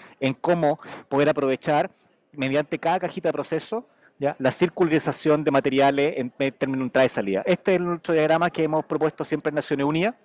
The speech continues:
Si ustedes se dan cuenta es como complicado, pero ustedes con las R están desde las rojas, amarillo a verde. Lo ma-, lo rojo es reciclar, recuperar, porque significa que ya se perdió el producto.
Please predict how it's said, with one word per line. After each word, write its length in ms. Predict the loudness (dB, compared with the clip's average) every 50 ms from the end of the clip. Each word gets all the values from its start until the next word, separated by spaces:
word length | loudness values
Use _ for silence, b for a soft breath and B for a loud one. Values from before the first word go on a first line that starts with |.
| _ _ _ _ _ _ _ _ _ _ _ -20 _
Si 100 | -12 -6
ustedes 220 | -2 0 0 0 2
se 80 | 2
dan 120 | 2 2 2
cuenta 240 | 0 -2 -2 -2 -4
es 60 | -4
como 240 | -4 -6 -6 -4 -4
complicado, 500 | -4 -4 -4 -2 -2 2 4 4 4 6
pero 300 | 4 4 4 2 2 -2
ustedes 280 | -6 -6 -2 0 -2 -2 _ -4
con 160 | -2 0 2
las 180 | 2 2 4
R 240 | 4 4 4 4 2
están 320 | 0 0 0 -2 0 0 0
desde 160 | -2 -2 -2
las 160 | -2 -2 -2
rojas, 280 | 0 -2 -2 0 0 0
amarillo 380 | 0 0 0 -2 0 0 0
a 40 | 2
verde. 400 | 2 2 0 0 -2 -4 -4 -6 B B B B B B B B B B B B B -4
Lo 160 | -2 0 0
ma-, 120 | 0 0
lo 120 | 0 0 0
rojo 280 | 2 0 0 0 0
es 40 | -2
reciclar, 400 | -2 -2 -4 -4 -2 -2 0 0
recuperar, 380 | -2 -4 -2 -2 -2 -2 -2 -2
porque 120 | -4 -4
significa 280 | -4 -2 -2 0 0 0
que 160 | -2 -4 -4
ya 100 | -4 -4
se 140 | -4 -4 -4
perdió 260 | -4 -2 0 0 0
el 80 | 0
producto. 600 | 0 0 0 2 2 2 0 -2 _ -10 -10 -10